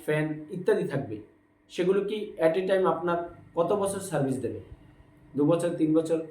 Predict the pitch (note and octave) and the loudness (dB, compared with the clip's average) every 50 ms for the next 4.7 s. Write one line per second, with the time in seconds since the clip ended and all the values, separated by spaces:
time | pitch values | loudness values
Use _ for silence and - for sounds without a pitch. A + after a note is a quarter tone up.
0 | - - C#3+ C3+ C#3 C#3+ D3+ D3+ D3 D3 - D3 C#3+ C#3 D3 D3 - - - B2+ | -4 -2 0 2 2 2 2 2 0 0 0 2 2 2 2 0 -2 -4 -4 -4
1 | B2 - - D3+ D#3+ D#3 - - - - - - - - - _ _ _ _ _ | -4 -4 -4 -4 -4 -4 -6 -10 -16 -20 -20 -20 -20 -20 -20 _ _ _ _ _
2 | - F3 E3+ F3+ F3+ F#3 - A3 - B3+ C4 B3+ - - - - - _ _ _ | -2 0 2 4 4 4 4 2 2 0 0 0 -2 -8 -12 -16 -18 _ _ _
3 | - - G3+ F#3+ G3+ A3+ A3 - B3 A3+ A3+ A#3 A#3 A3+ A3+ G#3+ G#3 - D3 F3 | -2 2 2 4 4 4 4 6 4 4 4 2 0 0 0 0 0 0 2 6
4 | F3 E3+ F3 F3 G3 G#3 - F#3 C#3 B2 - - - | 6 6 6 4 0 0 0 2 2 2 0 -2 -6